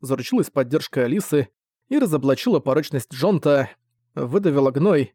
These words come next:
очистила организацию и в конце концов подчинила себе. Я встала во главе Джонта. Я превратила Джонт в добродетельную организацию,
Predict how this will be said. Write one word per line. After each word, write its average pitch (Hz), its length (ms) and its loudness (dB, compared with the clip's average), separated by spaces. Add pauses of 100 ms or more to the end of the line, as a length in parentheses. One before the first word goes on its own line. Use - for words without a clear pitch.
(120)
очистила 147 560 0
организацию 135 800 -2 (200)
и 294 80 -2
в 254 60 -4
конце 143 280 -2
концов 147 360 0
подчинила 143 500 0
себе. 131 500 0 (600)
Я 131 280 0
встала 131 400 0
во 147 120 0
главе 160 300 2
Джонта. 127 720 -4 (360)
Я 139 240 0
превратила 147 480 0
Джонт 170 260 0
в 131 60 -8
добродетельную 143 640 0
организацию, 135 760 0